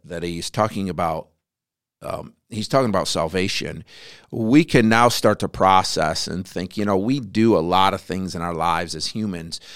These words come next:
to try to quench a thirst that, that just doesn't get quenched.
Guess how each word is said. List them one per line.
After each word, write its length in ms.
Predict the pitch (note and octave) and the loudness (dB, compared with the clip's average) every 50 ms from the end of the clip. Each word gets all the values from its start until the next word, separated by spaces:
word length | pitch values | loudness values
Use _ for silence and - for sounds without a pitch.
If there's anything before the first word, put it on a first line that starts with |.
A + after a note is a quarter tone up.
| - - - | -20 -20 -18
to 100 | - - | -12 -4
try 160 | - C3+ C3 | 0 2 2
to 100 | B2+ A2+ | 2 2
quench 340 | - - - C#3+ C#3+ - B2+ | -2 0 0 0 0 2 0
a 80 | F#2+ | -2
thirst 480 | - - - - C3 A#2 G2 F2+ - - | -2 -2 2 4 4 4 4 2 -2 -6
that, 260 | - G2 D#2 - _ | -6 -6 -8 -8 _
that 160 | - A2+ - | -8 -8 -6
just 220 | - C#3 C3 - - | -2 -2 -2 0 2
doesn't 300 | D3 B2 G#2+ G#2+ G#2 - | 2 2 2 0 -6 -6
get 180 | - E2+ - | -8 -10 -8
quenched. 500 | - - G#2+ G2+ - - - - - - | -4 -4 -2 -2 -4 -6 -10 -12 -12 -12